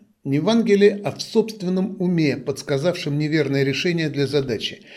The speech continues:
Конечно, ангел, как слуга Бога, не свободен в своих поступках. Приступить Божий закон он не может.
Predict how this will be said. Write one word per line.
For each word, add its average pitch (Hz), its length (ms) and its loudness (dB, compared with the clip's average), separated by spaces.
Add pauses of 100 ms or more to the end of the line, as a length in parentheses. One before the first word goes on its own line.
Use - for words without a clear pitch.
(120)
Конечно, 247 580 6
ангел, 190 280 6
как 180 180 -2
слуга 185 400 6
Бога, 165 440 8
не 175 200 4
свободен 165 580 4
в 151 60 -6
своих 160 340 0
поступках. - 680 -4 (580)
Приступить 160 560 6
Божий 160 380 8
закон 185 500 6
он 180 380 2
не 139 160 4
может. 147 580 -2